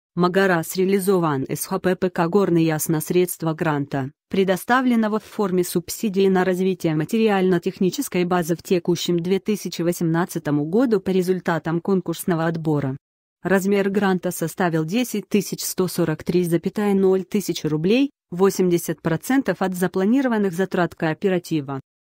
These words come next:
Производственная мощность модульного оборудования составляет ноль целых пять десятых тонн в смену.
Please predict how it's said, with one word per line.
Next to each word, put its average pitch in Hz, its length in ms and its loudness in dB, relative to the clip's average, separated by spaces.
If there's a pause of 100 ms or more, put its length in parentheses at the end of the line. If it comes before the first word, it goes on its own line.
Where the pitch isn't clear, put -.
(260)
Производственная 165 920 0
мощность 220 520 -2
модульного 165 580 2
оборудования 165 680 0
составляет 175 640 0
ноль 165 240 2
целых 247 420 0
пять 190 220 0
десятых 170 480 -4
тонн 165 340 0
в - 60 -14
смену. 143 480 0